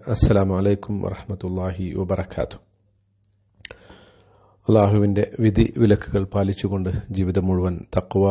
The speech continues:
പുലർത്തണമെന്ന് എന്നോടും നിങ്ങളോടും ആദ്യമായി വസിയത്ത് ചെയ്യുകയാണ്. ഭൂമിയിൽ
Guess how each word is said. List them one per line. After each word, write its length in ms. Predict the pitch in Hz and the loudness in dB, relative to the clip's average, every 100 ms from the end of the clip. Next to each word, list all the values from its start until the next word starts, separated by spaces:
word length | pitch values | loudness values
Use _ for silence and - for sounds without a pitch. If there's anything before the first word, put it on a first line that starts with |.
| 95 | 0
പുലർത്തണമെന്ന് 840 | - 104 98 92 95 92 87 87 90 - - | -2 -2 -2 -2 -6 -4 -4 -6 -8 -12 -8
എന്നോടും 380 | 92 90 90 87 90 | -4 -4 -4 -6 -6
നിങ്ങളോടും 460 | 101 92 90 87 90 | -4 -2 -2 -2 -2
ആദ്യമായി 480 | 90 95 92 90 85 | -4 0 0 0 -2
വസിയത്ത് 500 | 90 - - 95 - | -2 -2 0 -2 -2
ചെയ്യുകയാണ്. 520 | - 82 87 90 - - _ _ _ _ _ _ _ _ _ _ - - - | -6 -6 -4 -6 -8 -14 _ _ _ _ _ _ _ _ _ _ -20 -10 2
ഭൂമിയിൽ 440 | 113 113 117 117 | 4 6 4 2